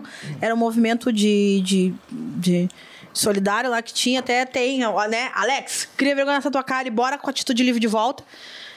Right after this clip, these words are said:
E fazia, a gente fazia shows lá, tinha o show da, das bandas de rap, tinha o show dos grupos de funk,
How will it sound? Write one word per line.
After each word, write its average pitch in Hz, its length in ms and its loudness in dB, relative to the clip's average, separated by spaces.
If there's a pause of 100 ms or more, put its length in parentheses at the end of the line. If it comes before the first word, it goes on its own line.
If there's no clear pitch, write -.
(200)
E 233 600 4
fazia, 254 200 2
a 254 40 2
gente 262 140 0
fazia 277 300 0
shows 262 580 2
lá, 233 400 2
tinha 233 580 0
o 220 140 0
show 226 240 0
da, 233 140 2
das 214 160 0
bandas 226 200 2
de 214 120 2
rap, 226 400 0
tinha 226 180 0
o 220 40 -4
show 220 220 2
dos 226 140 4
grupos 220 260 2
de 214 120 2
funk, 233 500 0